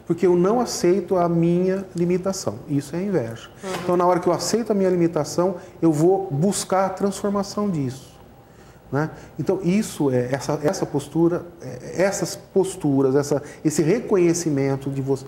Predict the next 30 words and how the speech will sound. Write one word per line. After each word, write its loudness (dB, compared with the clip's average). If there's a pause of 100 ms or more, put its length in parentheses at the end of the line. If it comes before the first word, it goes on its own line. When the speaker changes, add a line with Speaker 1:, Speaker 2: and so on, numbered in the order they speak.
(380)
Speaker 1:
das 0
suas 2
dificuldades, 0
das 0
suas 0
limitações, -2 (480)
podem 4
gerar 2
um, 0 (200)
uma 2
diminuição 0
no 0
estresse. -4 (520)
E, 0
e 2
existem 2
outra, 4
outras 4
questões, 0
eu -4
posso, 0 (100)
é, -2 (100)
dar 0
um 0
outro 2
exemplo. 0 (100)
Speaker 2:
Uhum. -8 (420)
Speaker 1:
É, 0
se 0
você 2